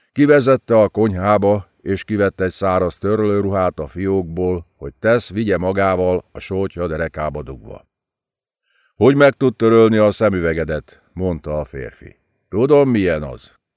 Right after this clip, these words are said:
Ha Olivia katalógusból rendelhetett volna apát Tess számára, Simon lett volna az.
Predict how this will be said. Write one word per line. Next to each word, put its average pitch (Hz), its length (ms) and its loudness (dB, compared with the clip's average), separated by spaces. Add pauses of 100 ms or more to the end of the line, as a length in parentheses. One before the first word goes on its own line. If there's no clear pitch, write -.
(680)
Ha - 140 -2
Olivia 131 560 4
katalógusból 107 840 0
rendelhetett 98 640 0
volna 90 320 -4
apát 85 540 -6
Tess 80 220 -8
számára, 92 840 -2 (160)
Simon 117 540 0
lett 87 200 -2
volna 76 340 -8
az. - 440 -18